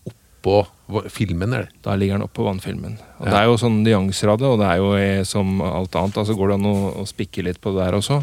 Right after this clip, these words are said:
Speaker 2: Eh, man har jo noe som heter klekkere, som sitter med bakdelen av, eh, fluekroppen ned i vannflata ofte. Og det er jo de, eh, heiteste tørrflueentusiastene sier at det er jo ikke ordentlig
Speaker 1: Nei.
Speaker 2: tørrfluefiske, for
Speaker 1: <laughs>
Speaker 2: da, da er den, det er ikke helt tørt.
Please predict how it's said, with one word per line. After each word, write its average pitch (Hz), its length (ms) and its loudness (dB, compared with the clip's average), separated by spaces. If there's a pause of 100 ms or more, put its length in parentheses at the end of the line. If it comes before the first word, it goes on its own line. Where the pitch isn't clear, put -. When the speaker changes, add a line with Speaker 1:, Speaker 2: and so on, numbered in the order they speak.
(140)
Speaker 2:
Eh, 101 280 0
man 98 180 0
har 95 120 2
jo 101 240 2
noe 101 120 -4
som 92 160 -10
heter 101 100 -6
klekkere, 123 640 -2
som 107 400 0 (420)
sitter - 320 -10
med 101 240 -6
bakdelen 90 1000 -6
av, 90 420 -6
eh, 92 340 -8
fluekroppen 95 880 -6
ned 90 320 -4
i 98 160 -2
vannflata 90 540 -8
ofte. 117 280 -10 (880)
Og - 80 -10
det 65 80 -2
er 175 80 4
jo 156 80 2
de, 80 140 2 (200)
eh, 78 520 -8 (200)
heiteste 98 600 -6
tørrflueentusiastene 101 1400 -4
sier 95 200 -4
at 92 60 -6
det 92 100 -2
er 67 200 -6
jo 92 40 -6
ikke - 220 -8
ordentlig 98 500 -2
Speaker 1:
Nei. 117 120 8
Speaker 2:
tørrfluefiske, 123 600 2
for 127 80 -2
Speaker 1:
<laughs> 110 60 4
Speaker 2:
da, 107 160 6
da 101 180 4
er 98 140 4
den, 101 80 2
det 104 100 4
er 104 100 0
ikke 131 200 -4
helt 101 280 2
tørt. - 300 -4